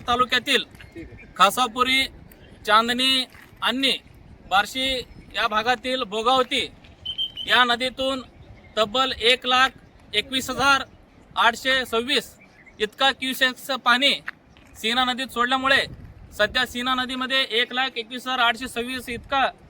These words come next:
अ, पाण्याचा विसर्ग सुरू आहे. आपण पाहू शकता, या ठिकाणी सहा दिवसापूर्वी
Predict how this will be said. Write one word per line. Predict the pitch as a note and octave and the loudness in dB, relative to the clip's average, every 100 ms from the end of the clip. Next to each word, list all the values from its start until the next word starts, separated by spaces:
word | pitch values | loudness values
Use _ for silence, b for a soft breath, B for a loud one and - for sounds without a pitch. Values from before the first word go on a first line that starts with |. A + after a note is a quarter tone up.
| - - - - | -20 -20 -20 -4
अ, | G3 A3+ | 0 0
पाण्याचा | A3 A3 A#3+ A#3+ C4 | 0 0 2 0 -2
विसर्ग | A3+ A3 B3+ | -2 -2 -4
सुरू | A#3 B3 | -4 -2
आहे. | B3+ B3 | 0 2
आपण | C4 B3+ A#3+ | 0 -2 -6
पाहू | A#3 B3+ | -6 -6
शकता, | C4 B3 C4 C4+ - - - - - - - - | -8 -6 -2 -2 -4 -16 -20 -20 -20 -20 -20 -10
या | G3 A#3 | 0 0
ठिकाणी | A#3+ C4 C4 C4 C4+ - - - - - - - - - - - - - - - - - - - | 0 -4 -2 -2 -4 -8 -18 -20 -20 -20 -20 -20 -20 -20 -20 -20 -20 -20 -20 -20 -20 -20 -18 0
सहा | G#3 C4 | 4 6
दिवसापूर्वी | B3+ B3+ C4+ B3+ C4+ C4+ | 6 6 6 6 8 8